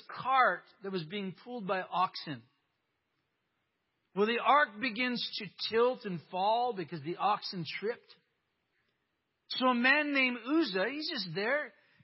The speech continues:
puts his hands on it to hold it up,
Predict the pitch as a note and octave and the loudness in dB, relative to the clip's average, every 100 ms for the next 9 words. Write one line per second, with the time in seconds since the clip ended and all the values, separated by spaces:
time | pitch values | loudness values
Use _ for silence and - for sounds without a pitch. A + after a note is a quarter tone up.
0 | _ _ _ _ - D4+ - A3 - B3+ | _ _ _ _ -6 -6 -6 -8 -6 -2
1 | D#4 D#4+ G#3+ E3 C#3+ F3+ - - _ _ | -2 0 -2 -2 -2 -6 -8 -20 _ _
2 | _ _ _ E3+ E3+ C4+ C#4+ A#3+ C#4 A#3+ | _ _ _ -14 -4 -4 -2 0 0 -2
3 | G3 | -4